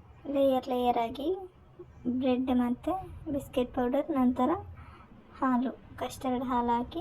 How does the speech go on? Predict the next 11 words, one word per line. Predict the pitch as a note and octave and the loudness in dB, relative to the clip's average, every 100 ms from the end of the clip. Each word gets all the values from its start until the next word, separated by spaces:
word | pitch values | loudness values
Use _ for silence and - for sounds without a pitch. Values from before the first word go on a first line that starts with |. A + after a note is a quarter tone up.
| E4 | -2
ಈ | C#4 | -2
ಥರ | B3+ F#4 - - | 0 0 -2 -4
ಹಾಕಬೇಕು. | B3+ B3 B3+ A3 - C4+ F#4 - - - - - - - - - - - - - - - - - - - - - - - - - - - - - - - - - - - - - - - - - - - - - C4+ | -4 -2 -6 -6 -4 -4 -4 -10 -20 -20 -20 -20 -20 -20 -20 -18 -18 -16 -16 -18 -20 -20 -16 -14 -14 -14 -14 -16 -16 -18 -18 -18 -18 -18 -18 -18 -20 -20 -20 -20 -20 -20 -20 -20 -18 -18 -16 -18 -20 -20 -20 -6 2
ನೋಡಿ, | C#4+ C#4 C4 | 4 6 4
ಈ | C4 | 4
ಥರ | C4 C#4+ C#4+ | 4 6 6
ಲೇಯರ್ | C4+ C4+ C4+ | 6 4 2
ಲೇಯರ್ | C4+ C4+ C4 C4+ | 2 4 4 4
ಆಗಿ | B3+ D#4+ G4 - D#4 C#4 | 2 0 -6 -10 -4 0
ಎಲ್ಲವನ್ನು | C#4+ C#4+ C#4+ C4+ B3+ | 2 4 6 6 6
ಕೂಡ | C4 | 6